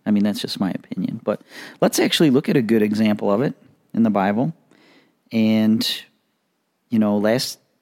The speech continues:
last podcast, maybe it was two podcasts ago, we talked about Jesus being this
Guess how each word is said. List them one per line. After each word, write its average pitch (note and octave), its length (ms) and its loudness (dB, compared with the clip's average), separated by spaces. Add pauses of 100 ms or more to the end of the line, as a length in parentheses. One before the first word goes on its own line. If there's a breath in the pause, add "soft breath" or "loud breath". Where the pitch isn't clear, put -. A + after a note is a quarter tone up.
(560)
last A#2+ 220 -2
podcast, - 760 -4 (160)
maybe A2+ 240 0
it G#2 40 0
was G#2 140 -4
two A#2+ 200 -4
podcasts B2+ 540 -4
ago, C3+ 240 0
we A#2 120 2
talked A2 320 -4
about G#2 320 0 (1300 loud breath)
Jesus G#2+ 720 -2 (200)
being G#2+ 480 2
this F#2+ 340 -4